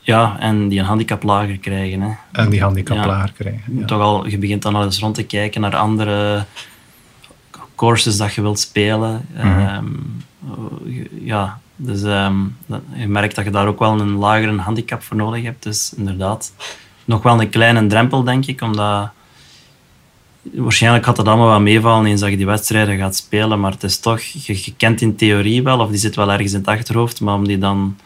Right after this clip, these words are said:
Speaker 1: in de praktijk ad hoc toe te passen,
Speaker 2: Ja.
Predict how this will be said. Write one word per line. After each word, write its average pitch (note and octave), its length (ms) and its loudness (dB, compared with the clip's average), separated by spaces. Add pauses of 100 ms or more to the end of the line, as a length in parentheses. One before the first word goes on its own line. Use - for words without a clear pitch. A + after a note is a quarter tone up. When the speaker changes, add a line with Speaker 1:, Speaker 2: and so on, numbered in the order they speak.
(540)
Speaker 1:
in A2 120 -2
de G2+ 80 0
praktijk A2 760 -6 (400)
ad G2+ 120 -4
hoc A2+ 200 -4
toe A#2+ 200 -4
te A#2+ 120 -4
passen, A#2 440 -6 (340)
Speaker 2:
Ja. F#2+ 180 0